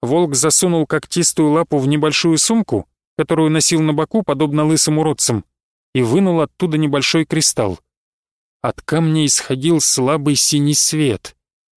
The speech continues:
Повертев его в лапе, зверь бросил предмет обезьяне. Хога легко поймал камень, повертел его в длинных пальцах перед глазами и даже попробовал на вкус.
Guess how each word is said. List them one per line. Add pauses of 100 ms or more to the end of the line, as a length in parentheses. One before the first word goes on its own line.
(400)
Повертев
его
в
лапе,
зверь
бросил
предмет
обезьяне. (680)
Хога
легко
поймал
камень,
повертел
его
в
длинных
пальцах
перед
глазами
и
даже
попробовал
на
вкус.